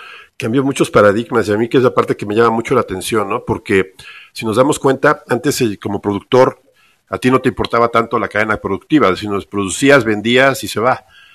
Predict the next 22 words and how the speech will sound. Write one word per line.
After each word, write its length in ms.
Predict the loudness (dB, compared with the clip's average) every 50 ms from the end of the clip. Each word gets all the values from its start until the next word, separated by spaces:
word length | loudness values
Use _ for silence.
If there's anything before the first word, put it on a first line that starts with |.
| _ _ _ _
Pero 200 | -2 0 2 4
ahora 360 | 4 6 6 6 6 4 2 0
con 160 | -2 -2 -2
estos 340 | -2 -2 -4 -6 -8 -8 -6
cambios, 380 | -4 -4 -2 0 0 -2 -2
porque 240 | -4 -6 -10 -8 -4
realmente 480 | -2 0 0 0 -2 -2 -4 -4 -6 _ -4
el 220 | -2 -2 -2 -4
productor 500 | -8 _ -6 -6 -6 -6 _ -4 -2 -2
se 80 | -2 -4
acerca 320 | -4 -6 -6 -6 -6 -4
más 240 | -4 -4 -4 -2 -2
al, 240 | -2 -2 -4 -6 -10 _ _ _ _ _ _
al 100 | -12 -8
consumidor 720 | -6 -4 -4 -4 -4 -4 -2 0 0 0 -2 -2 -6 _ _ _ _ _ _ _ _ _ _ _ _ _ _ _ _ _ _ _
y 600 | -6 -4 -4 -4 -4 -4 -4 -4 -4 -4 -2 -2
el 80 | -4
consumidor 540 | -2 -2 -2 -4 -4 -2 -2 0 2 2 2
está 220 | 2 2 0 -2 -2
cambiando 360 | -2 0 0 0 -2 -2 -4
sus 200 | -8 -8 -6 -4
hábitos. 580 | -6 -6 -6 -8 -12 -16 -18 -18 -18 -20 -20